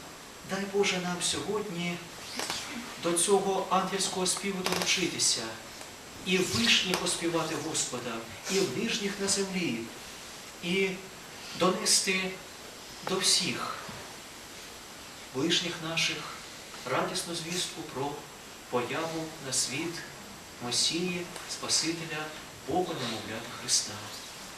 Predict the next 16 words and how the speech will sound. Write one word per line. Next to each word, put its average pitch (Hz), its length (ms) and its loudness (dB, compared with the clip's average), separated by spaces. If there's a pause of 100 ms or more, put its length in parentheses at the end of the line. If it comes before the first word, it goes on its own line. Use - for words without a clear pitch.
(400)
Як 151 220 0
говорять 165 460 0 (100)
наші 160 420 4 (880)
богослови, 131 640 2
літургісти, 165 840 2 (720)
якщо 175 320 8
ви 190 100 4
готували 196 500 2
себе 202 420 6
до 165 380 4 (280)
Різдва, 170 520 0 (2000)
відвідували 147 520 0 (120)
богослужіння, 147 1000 0 (880)
а 139 120 2
під 135 240 -2
час 151 520 4